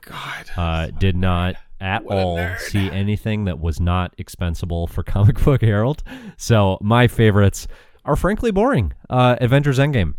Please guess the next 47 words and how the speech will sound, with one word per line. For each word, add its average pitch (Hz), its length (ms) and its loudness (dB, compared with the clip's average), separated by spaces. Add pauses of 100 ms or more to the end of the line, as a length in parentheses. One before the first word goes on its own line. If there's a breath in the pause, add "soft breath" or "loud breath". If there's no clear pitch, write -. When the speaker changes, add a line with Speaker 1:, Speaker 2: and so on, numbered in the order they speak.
(420)
Speaker 2:
number 98 240 -2
one. 90 400 0 (160)
Speaker 1:
Oh, 190 240 0
I 202 120 0
mean, 170 160 -12
I, 233 200 -2
you 233 160 -10
know 233 100 -4
what? 214 220 -6
I 175 120 -2
should 165 240 -4
mention 98 320 -4
Endgame. 98 460 -8 (160)
Like, 139 120 -4
I 151 60 0
didn't 151 160 -2
wanna 117 160 -2
do 110 180 -4
it 107 100 -8
'cause 110 140 -14
I 110 60 -8
don't 104 120 -8
wanna 104 180 -4
be, 104 200 -4
like, 104 340 -6 (540 soft breath)
you 165 100 -6
know, 107 280 -6 (180)
a - 80 -16
nerd. 117 340 -2 (600 loud breath)
And 110 200 -14
people 117 200 0
Speaker 2:
Yeah, 104 160 6
Speaker 1:
think 135 120 4
of 135 80 8
me 151 80 10
Speaker 2:
Alita, 147 140 10
Speaker 1:
as - 60 0
a - 40 2
Speaker 2:
Alita 147 280 8
Speaker 1:
nerd, - 20 0
Speaker 2:
Battle 110 340 6
Speaker 1:
but 95 100 4
Speaker 2:
Angel, 90 300 -2 (220)
Battle 104 340 4
Angel 85 240 0
was 85 160 -2
so, 98 580 4